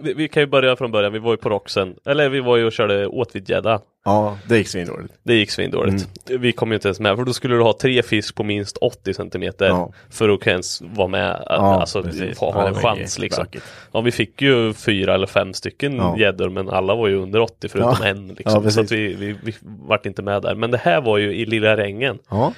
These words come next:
Speaker 1: Nu kommer jag inte ihåg vad den tävlingen hette.
Speaker 2: Rängen Open heter den.
Speaker 1: Rängen Open.
Speaker 2: Mm.
Speaker 1: Mm. Och där fick du ju ha fem gäddor.
Speaker 2: Mm.
Speaker 1: Och då spelade det ju ingen roll vilken storlek det var.
Speaker 2: Nej,
Speaker 1: utan
Speaker 2: precis.
Speaker 1: fem red-,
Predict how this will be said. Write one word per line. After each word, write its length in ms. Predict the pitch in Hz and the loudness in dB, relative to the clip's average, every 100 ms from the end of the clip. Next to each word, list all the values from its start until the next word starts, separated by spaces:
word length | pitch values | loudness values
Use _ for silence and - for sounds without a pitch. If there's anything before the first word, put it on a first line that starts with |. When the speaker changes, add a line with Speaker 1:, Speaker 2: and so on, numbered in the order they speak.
| - | -8
Speaker 1:
Nu 80 | 135 | -6
kommer 180 | 147 135 | -2 -2
jag 40 | |
inte 100 | 104 | -2
ihåg 160 | 104 101 | -4 -2
vad 120 | 101 | -2
den 180 | 131 120 | -4 -6
tävlingen 500 | - 104 95 143 170 | -4 -2 -2 -6 -6
hette. 400 | 160 _ 98 104 | -8 _ 0 2
Speaker 2:
Rängen 220 | 98 92 | 2 0
Open 240 | 80 - | -4 -4
heter 180 | 98 - | -6 -6
den. 100 | 71 | 0
Speaker 1:
Rängen 260 | 117 113 104 | 0 0 -4
Open. 240 | - 104 104 92 - 107 | -6 -6 -4 -4 -10 -14
Speaker 2:
Mm. 140 | 117 | -12
Speaker 1:
Mm. 120 | 123 _ _ - | -12 _ _ -8
Och 100 | 127 | 4
där 180 | 139 147 | 4 4
fick 260 | - 131 139 | 0 -4 0
du 60 | |
ju 60 | 120 | 2
ha 120 | 101 | 0
fem 440 | - - 165 170 | -4 0 0 2
gäddor. 320 | 139 98 95 - _ 101 | 2 4 2 -2 _ -8
Speaker 2:
Mm. 220 | 98 117 | -6 -6
Speaker 1:
Och 60 | |
då 80 | 117 | -8
spelade 340 | - 113 113 127 | -8 -2 0 0
det 60 | |
ju 60 | 131 | -2
ingen 200 | 113 113 | 0 2
roll 340 | 147 185 107 | 2 2 -2
vilken 220 | 98 104 | -2 -4
storlek 360 | 107 107 110 156 | -2 -2 -2 -2
det 60 | 135 | -2
var. 160 | - | 0
Speaker 2:
Nej, 140 | 104 113 | 2 2
Speaker 1:
utan 220 | 117 110 | 2 0
Speaker 2:
precis. 140 | 101 - | 0 0
Speaker 1:
fem 300 | 123 127 - | -2 -2 -8
red-, 320 | - 120 104 | -2 2 2